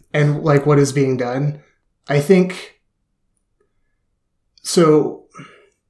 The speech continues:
well, let me, let me pause and say, like,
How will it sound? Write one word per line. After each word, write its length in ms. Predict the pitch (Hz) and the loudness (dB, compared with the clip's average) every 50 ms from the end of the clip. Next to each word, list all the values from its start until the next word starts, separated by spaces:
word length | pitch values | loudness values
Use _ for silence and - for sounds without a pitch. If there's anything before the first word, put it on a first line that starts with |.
| _ _ _ _ _ _ _ _ _ _ _ _ _ _ _ _ _ _ _ _ _ _ _ _ _ _ _ _ _ _ _ _ _ _ _ _ _ _ _ _ | _ _ _ _ _ _ _ _ _ _ _ _ _ _ _ _ _ _ _ _ _ _ _ _ _ _ _ _ _ _ _ _ _ _ _ _ _ _ _ _
well, 300 | - 170 156 147 139 143 - | -2 2 4 4 4 2 0
let 260 | 151 156 160 170 180 | -4 -2 0 4 6
me, 260 | 196 185 160 151 - - - - - _ _ _ _ _ _ _ _ _ | 6 6 6 4 0 -8 -16 -18 -20 _ _ _ _ _ _ _ _ _
let 120 | 165 151 | 0 2
me 100 | 170 170 | 4 4
pause 400 | 151 - 143 139 139 131 123 135 | 4 4 2 4 4 2 0 -2
and 160 | 143 135 131 131 | -4 -4 -4 -4
say, 340 | - 139 127 117 117 117 | -6 -6 -8 -8 -8 -10
like, 500 | 113 110 110 113 - - - - _ _ | -10 -10 -12 -12 -12 -14 -20 -20 _ _